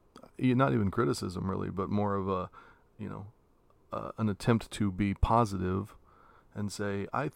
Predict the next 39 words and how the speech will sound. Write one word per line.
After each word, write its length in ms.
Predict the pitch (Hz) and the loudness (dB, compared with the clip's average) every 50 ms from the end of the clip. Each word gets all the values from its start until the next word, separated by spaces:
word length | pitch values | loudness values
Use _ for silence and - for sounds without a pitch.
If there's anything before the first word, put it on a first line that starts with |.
| - _ | 0 _
I 140 | 110 127 139 | 6 6 6
believe 360 | 123 113 107 101 101 101 101 | 6 2 2 2 0 0 0
that 100 | 101 - | -2 0
you're 120 | 101 101 | 0 0
better 280 | 98 98 113 113 120 113 | 2 4 4 4 4 4
than 160 | 98 95 95 | 2 2 2
these 160 | 95 95 92 | 2 0 0
people 260 | - - 107 101 107 107 | -4 -8 -4 -2 -2 0
you're 120 | 107 107 | 0 0
hanging 180 | 110 110 113 117 | 0 -2 -2 -2
around 300 | 120 120 123 123 120 101 | -2 -2 -2 -2 -4 -4
with, 160 | 95 92 - - - - | -6 -8 -10 -14 -20 -12
and 240 | - 101 101 101 101 - - | -8 -4 -4 -4 -4 -4 -4
I 140 | - 113 101 | -6 -6 -4
think 180 | - 107 95 95 | -4 -6 -4 -4
that 200 | 104 92 - - | -4 -4 -2 -4
you, 80 | 104 | -4
you 200 | 98 101 104 104 | -2 -2 -2 -2
should 200 | 95 113 107 101 | -2 -2 -4 -4
strive 320 | - - 110 107 104 101 - | -2 -2 0 0 0 -2 -2
for 140 | - 110 | 0 0
more." 320 | 113 120 127 120 104 90 - _ _ - - - - _ - - _ _ _ _ | 2 2 2 0 0 -2 -4 _ _ -20 -20 -20 -20 _ -20 -20 _ _ _ _
And 140 | - 98 101 | -6 -4 -4
you 60 | 98 | -4
say, 320 | 95 - 104 98 95 98 | -4 -4 -4 -2 -2 0
"No, 340 | 95 98 113 113 107 101 92 | 2 4 6 6 6 6 2
screw 320 | 90 - - - 117 117 110 | 0 -6 -4 0 2 2 4
you, 200 | 107 104 98 101 | 4 4 4 4
I 40 | |
don't 120 | 101 98 98 | 4 4 2
ever 60 | 98 | 2
wanna 200 | 95 95 95 90 | 2 0 -2 0
talk 240 | - 107 104 101 - | 2 4 2 2 2
to 80 | - | 0
you 80 | 95 90 | -2 -2
again. 300 | 90 87 90 90 92 92 - - - - - - _ _ _ | 0 0 0 0 0 -2 -4 -12 -20 -20 -20 -20 _ _ _
Stop 300 | - - - 110 98 95 | -6 0 0 0 2 2
disrespecting 680 | 104 98 - - 104 - - 107 98 - - 110 - | 0 -2 -2 -4 -6 0 2 0 2 2 -2 -4 -2
me." 160 | - - - | -4 -6 -8